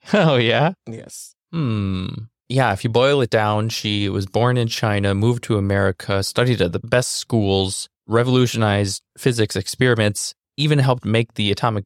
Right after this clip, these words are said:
Speaker 1: bomb, and never got a Nobel Prize.
Speaker 2: And that's the point that's bothering me. It's a very well-rounded story.
Speaker 1: It's fishy to you?
Speaker 2: <laughs> It's, it sounds fishy to me.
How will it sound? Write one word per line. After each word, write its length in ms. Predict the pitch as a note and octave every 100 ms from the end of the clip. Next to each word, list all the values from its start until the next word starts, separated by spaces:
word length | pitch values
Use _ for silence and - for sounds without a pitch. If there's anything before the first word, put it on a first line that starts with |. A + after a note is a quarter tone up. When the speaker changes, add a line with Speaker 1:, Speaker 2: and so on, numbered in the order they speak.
| -
Speaker 1:
bomb, 540 | C3 A#2 G2 G#2 A#2 -
and 220 | A2 G#2+
never 300 | G#2+ G#2+ A2+
got 240 | G2+ G#2 - _ -
a 60 |
Nobel 420 | G2+ G2 G2 G2 -
Prize. 540 | - - - - - - -
Speaker 2:
And 240 | E3+ - _ _
that's 380 | - C3+ - - - _
the 60 | A#2+
point 300 | C3+ D3 D3+
that's 180 | G#2+
bothering 500 | - G#2+ A#2 G#2 G2+
me. 240 | G2 G2 F#2+ -
It's 160 | - -
a 40 | C#3+
very 320 | A#2+ C4 C#4
well-rounded 1300 | G2 F2+ A2 D3+ B2 G2 F#2+ C#3 D3 B2+ G#2 - - _
story. 600 | - - - A2 C#2+ C2 - _ -
Speaker 1:
It's 200 | A2 -
fishy 340 | C#3+ C3 D3
to 60 | D#3
you? 200 | D3+ E3+
Speaker 2:
<laughs> 20 |
It's, 320 | F3 F3+ F3 F3+
it 120 | F#3+
sounds 380 | - F3 B3+ A3+
fishy 360 | F#3 F3 D#3
to 140 | C3+ B2
me. 300 | F2+ B2